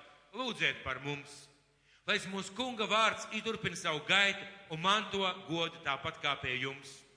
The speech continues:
Un lai mēs tiekam paglābti no nekrietniem ļauniem cilvēkiem,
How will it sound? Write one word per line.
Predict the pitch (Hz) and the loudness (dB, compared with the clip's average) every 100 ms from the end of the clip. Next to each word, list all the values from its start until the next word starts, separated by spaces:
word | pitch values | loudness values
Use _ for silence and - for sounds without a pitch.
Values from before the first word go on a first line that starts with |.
| _ _ _ _ _ _ _ | _ _ _ _ _ _ _
Un | 220 | 4
lai | 233 226 | 8 8
mēs | 226 226 | 8 4
tiekam | 233 220 202 185 | 4 4 4 2
paglābti | 247 233 226 214 - | 0 4 6 4 2
no | 180 | 0
nekrietniem | 175 208 190 180 160 147 143 | 0 0 0 0 0 -2 4
ļauniem | 175 190 151 131 | 4 4 -2 -4
cilvēkiem, | 214 226 160 127 - 104 | -6 0 2 0 -2 -8